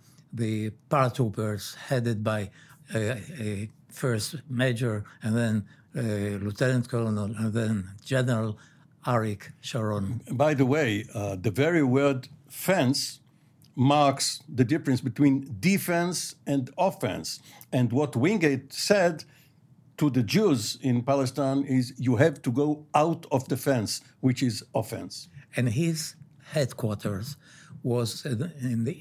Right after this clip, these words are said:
Speaker 1: in the, uh, building between two kibbutzim,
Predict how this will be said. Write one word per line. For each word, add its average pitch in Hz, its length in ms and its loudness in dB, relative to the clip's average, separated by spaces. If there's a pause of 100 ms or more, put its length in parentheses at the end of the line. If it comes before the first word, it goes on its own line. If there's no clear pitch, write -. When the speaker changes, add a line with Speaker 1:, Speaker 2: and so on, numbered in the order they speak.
Speaker 1:
in 123 80 -2
the, 113 420 -6 (220)
uh, 110 140 -2
building 127 600 2 (440)
between 135 580 0
two 135 380 6 (240)
kibbutzim, 120 640 -2